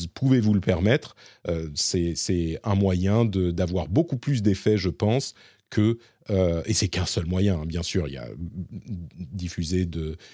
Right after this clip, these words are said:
de l'awareness sur ces problématiques, euh, expliquer que, euh, enfin bon, bref, je vais pas partir dans, dans, dans toutes ces questions, mais,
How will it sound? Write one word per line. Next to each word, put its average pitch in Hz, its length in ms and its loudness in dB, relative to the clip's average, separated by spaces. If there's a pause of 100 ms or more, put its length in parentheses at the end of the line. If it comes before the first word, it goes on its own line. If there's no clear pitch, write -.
(320)
de 92 80 2
l'awareness 113 760 6
sur - 200 0
ces 92 160 2
problématiques, 98 840 0
euh, 87 140 4
expliquer 95 500 0
que, - 160 0
euh, 98 400 4
enfin 82 140 -4
bon, 71 160 -8
bref, 62 160 -10
je - 40 -18
vais 71 60 -10
pas 71 160 -10
partir - 360 -10
dans, 73 240 -10 (100)
dans, 82 260 -8 (480)
dans 90 120 2
toutes 98 180 -2
ces 92 100 2
questions, 139 380 2
mais, 95 220 4